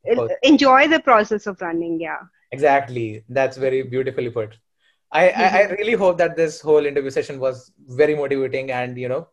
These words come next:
Speaker 1: it brings a smile across the viewers. And I hope this also helps. And if people have, like, few co-, more questions, they can ask in comments. And I,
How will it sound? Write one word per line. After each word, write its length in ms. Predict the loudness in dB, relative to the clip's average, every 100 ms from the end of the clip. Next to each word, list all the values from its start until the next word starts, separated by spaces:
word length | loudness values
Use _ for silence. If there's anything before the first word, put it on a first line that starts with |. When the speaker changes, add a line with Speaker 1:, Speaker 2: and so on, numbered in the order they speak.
| _ -16
Speaker 1:
it 160 | -4
brings 220 | -2 -2 -6
a 80 |
smile 280 | -6 -6 -4
across 360 | -4 -4 -6 -8 _ _
the 100 | -12
viewers. 420 | -8 -6 -6 -6 -12 _ _
And 80 | -6
I 40 | 0
hope 180 | 0
this 100 | 2
also 260 | 0 0 -2
helps. 280 | -4 -6 -10 _ _ _ _
And 340 | -2 -2 0 2
if 180 | 2 0
people 300 | 2 2 4
have, 280 | 2 0 -4 _
like, 320 | -4 -4 -4 -12
few 220 | -8 -8
co-, 120 | -4 -4
more 220 | -2 -2
questions, 300 | -4 -6 -8
they 100 | -6
can 100 | -6
ask 200 | -6 -8
in 80 | -8
comments. 420 | -8 -8 -12 -18 _
And 160 | -6 -2
I, 260 | -2 -4